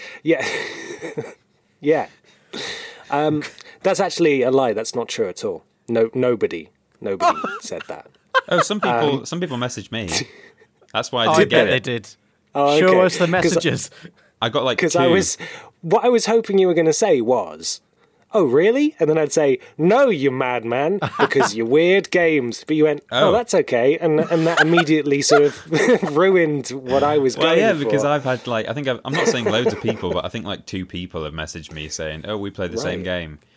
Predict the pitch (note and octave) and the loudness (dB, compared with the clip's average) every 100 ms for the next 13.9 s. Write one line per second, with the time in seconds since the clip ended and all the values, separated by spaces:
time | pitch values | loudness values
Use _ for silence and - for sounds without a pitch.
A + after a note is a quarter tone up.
0 | _ - B2 C#3 - C3 - B2+ B2 A2+ | _ -10 -4 -2 2 4 4 4 2 2
1 | C3 C3+ G#2+ A2 - _ _ - D3+ - | 0 0 0 -2 -6 _ _ -6 -4 0
2 | - F3 A#2 B2+ C#3 B2+ C3 C3+ - A#2 | 0 0 0 2 2 2 2 0 0 -2
3 | - - F#2 F2 F2+ - F2 D3 - F#3 | -4 -6 -10 -12 -14 -14 -8 -8 -6 -4
4 | F2 E2 - - _ _ - - - _ | -4 -6 -10 -10 _ _ -20 -20 -20 _
5 | _ _ C#3 D3+ C3 B2+ B2 A#2 A#2 B2 | _ _ -4 0 0 0 0 -2 -4 -4
6 | G#2+ G2 F#2 - G2+ F2 - - F#2+ G#2+ | -2 -4 -8 -12 -10 -10 -14 -14 -12 -10
7 | G2 A2+ A2+ G#2 G2 F2+ - F#2+ E2+ F2+ | -8 -6 -4 -6 -6 -8 -12 -10 -10 -10
8 | E2 E2 D#2+ D#2 D2+ D#2 D#2+ E2 D#2+ D#2+ | -10 -8 -8 -8 -10 -12 -10 -10 -10 -12
9 | D#2 - - - F2+ E2 D#2+ D#2 D#2 - | -10 -12 -10 -12 -10 -10 -12 -14 -18 -18
10 | - E2+ D2+ F#2+ B1+ D2+ D2+ D2+ - F#2 | -16 -14 -14 -14 -14 -14 -18 -18 -10 -6
11 | F2+ - G#2+ - G2+ A2 G#2+ G2 _ _ | -6 -4 -6 -6 -8 -6 -10 -14 _ _
12 | _ _ - G#2 G#2+ G2 G2+ G2 G2 - | _ _ -14 -10 -8 -8 -10 -12 -14 -6
13 | G2+ F#2+ F#2+ F2+ F#2 F2+ E2+ F2 | -6 -4 -8 -10 -8 -6 -6 -8